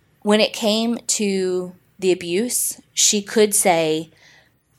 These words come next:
and these are quotes, Father hit arm, big wood, Jeannie cry,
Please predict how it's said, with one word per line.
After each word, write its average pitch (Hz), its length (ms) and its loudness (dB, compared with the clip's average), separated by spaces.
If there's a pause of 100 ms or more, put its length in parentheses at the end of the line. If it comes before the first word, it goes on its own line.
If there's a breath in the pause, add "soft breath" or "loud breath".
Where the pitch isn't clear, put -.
and 185 160 -2
these 175 160 -2
are 202 80 0
quotes, 156 520 0
Father 185 540 2
hit 180 380 0
arm, 196 520 0 (800)
big 208 240 4
wood, 170 580 -2 (340)
Jeannie 190 340 -2
cry, 151 680 -4